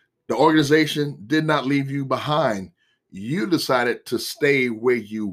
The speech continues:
were or where you are, but the bus kept moving. And some people are offended that the bus kept moving without them. But the reason we get on a bus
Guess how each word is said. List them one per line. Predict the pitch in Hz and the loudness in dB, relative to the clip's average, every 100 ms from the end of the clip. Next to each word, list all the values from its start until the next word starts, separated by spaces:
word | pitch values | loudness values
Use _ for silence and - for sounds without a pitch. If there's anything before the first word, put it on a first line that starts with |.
| 92 | -6
were | 135 180 127 - - _ _ | 2 4 4 2 -10 _ _
or | 117 117 | 2 4
where | 127 | 4
you | 113 110 - | 2 -4 2
are, | 147 170 107 90 - _ _ | 4 6 4 0 -8 _ _
but | 107 139 135 107 | -2 2 2 0
the | 104 | -4
bus | 95 139 147 - | -4 -2 -2 -4
kept | - - 147 117 107 | -10 -6 -4 -4 -4
moving. | 113 143 147 101 80 - - _ 123 | -2 2 2 2 -8 -18 -20 _ -4
And | 123 | -4
some | - 147 151 | -4 -4 -4
people | 165 143 131 | -2 -2 0
are | 117 117 104 | 2 2 2
offended | - - 185 165 113 - - - | -4 -8 -4 -2 -2 -6 -14 -6
that | 127 135 98 | 0 0 0
the | 101 | -8
bus | 87 95 151 151 | -4 2 2 2
kept | - - 160 143 - | -6 -2 2 2 0
moving | 98 113 156 185 123 101 95 | -4 -2 -2 -2 -2 -4 -4
without | 107 107 120 165 180 123 | -4 -4 -2 0 0 -2
them. | 101 85 - - - | -6 -6 -14 -20 -4
But | 123 | 0
the | 120 | 2
reason | 117 165 147 139 | 4 4 4 2
we | 139 | 0
get | 135 135 | 4 4
on | 123 107 | 4 2
a | |
bus | 92 131 196 123 - | -2 2 2 2 -2